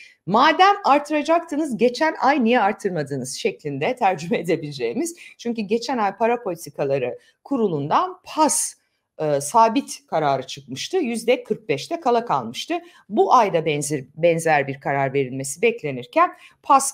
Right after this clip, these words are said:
olmadı, nas da olmadı, faiz artırıldı. Güldem Hoca da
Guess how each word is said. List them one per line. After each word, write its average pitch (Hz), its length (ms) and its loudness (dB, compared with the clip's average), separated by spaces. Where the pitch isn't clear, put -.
olmadı, 233 640 2
nas 294 380 0
da 156 200 4
olmadı, 175 680 0
faiz 208 440 4
artırıldı. 143 560 0
Güldem 220 320 -2
Hoca 254 240 0
da 330 80 2